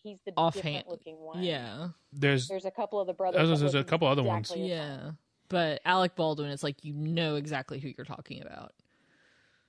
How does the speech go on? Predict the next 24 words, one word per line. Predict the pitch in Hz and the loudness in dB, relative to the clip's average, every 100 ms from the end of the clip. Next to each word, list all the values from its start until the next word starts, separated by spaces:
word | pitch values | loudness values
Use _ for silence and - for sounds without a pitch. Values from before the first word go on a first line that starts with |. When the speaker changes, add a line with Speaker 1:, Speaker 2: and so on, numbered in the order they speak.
| - | -14
Speaker 1:
There's, | 262 415 | -8 -8
like, | 175 | -8
nine | 160 185 170 | -12 -10 -10
of | 143 | -10
'em. | 143 156 | -14 -16
I | 151 | -18
mean, | 156 160 156 156 | -18 -18 -18 -18
there's | 160 165 - _ _ | -18 -18 -20 _ _
Speaker 2:
They're | - 202 | -12 -10
like | 214 | -10
Speaker 1:
not | 170 | -6
Speaker 2:
the, | 156 | -8
Speaker 1:
really, | 139 117 - | -6 -10 -12
but | - - _ _ _ _ _ | -18 -20 _ _ _ _ _
there's | 185 | -8
a | 165 | -6
Speaker 2:
the, | |
Speaker 1:
lot. | 143 185 - _ - 175 180 | -4 -6 -10 _ -12 -10 -6
Speaker 2:
they're | 170 | -4
like | 190 185 | -4 -6
the | |
Osmonds. | - 151 170 123 131 143 - - 254 | -6 -4 -4 -4 -4 -6 -8 -6 0
<laughs> | 196 - - - - - - 165 | 2 0 -2 -14 -16 -20 -18 -12
Speaker 1:
Yeah, | 160 | -12